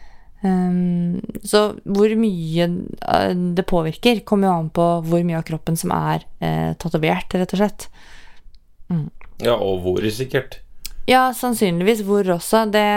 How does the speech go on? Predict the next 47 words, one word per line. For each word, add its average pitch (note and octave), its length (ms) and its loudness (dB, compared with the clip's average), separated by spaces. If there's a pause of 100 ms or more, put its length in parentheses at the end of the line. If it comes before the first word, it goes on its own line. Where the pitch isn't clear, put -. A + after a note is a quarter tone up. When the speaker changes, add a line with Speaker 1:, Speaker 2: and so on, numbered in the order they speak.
(220)
Speaker 1:
akkurat G#3 300 0
det G#3 220 4
liksom F#3+ 260 -2
var F3 100 -2
ikke F#3+ 160 -4
så F#3 120 -2
spesifisert F3+ 760 -4
i - 60 -2
disse F#3 240 -4
studiene D#3 420 -2
da. A2 100 2 (640)
Ehm, F3+ 880 0
men, G3 320 2
eh, F#3 400 0
men F#3 140 0
sannsynligvis F3+ 640 0
i F#3 40 -2
hvert F3 60 -6
fall E3+ 160 0
hvor F3+ 140 0
stort F3 320 -4
område. E3+ 560 0 (320)
Så - 80 -12
det - 40 0
er B3+ 40 10
i B3+ 100 4
hvert A#3+ 40 -4
fall, C4+ 320 0 (480)
selv A#3+ 160 0
om B3+ 80 4
man B3 80 -2
ikke A#3+ 120 0
vet F3+ 240 -2
så - 160 -10
mye G3+ 320 0
om F3+ 220 0
det G#3+ 120 2
ennå, A3 200 2
så B3+ 100 0
er A3+ 40 4
det A3 40 2
i G#3+ 60 4
hvert G#3+ 60 -2
fall A#3 120 0
noe G3+ 220 2
å G#3 40 2
liksom G3 260 -2